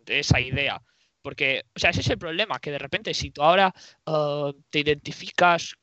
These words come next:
con la idea esta de que tú eres de este sitio,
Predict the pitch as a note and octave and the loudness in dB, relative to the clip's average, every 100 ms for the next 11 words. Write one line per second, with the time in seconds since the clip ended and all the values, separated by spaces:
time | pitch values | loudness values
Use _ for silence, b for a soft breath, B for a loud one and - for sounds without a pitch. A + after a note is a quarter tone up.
0 | _ D#3 D3 C#3+ C#3+ D3 C#3 D3+ F3 F#3+ | _ -14 -12 -14 -10 0 2 4 4 4
1 | - C#3+ C3 B2+ - F#3 E3+ D#3+ - D#3 | 0 -8 -10 -12 -12 -2 -2 -2 -2 0
2 | E3 - D3 G3+ F#3+ F#3 | 0 -2 -4 -4 -4 -8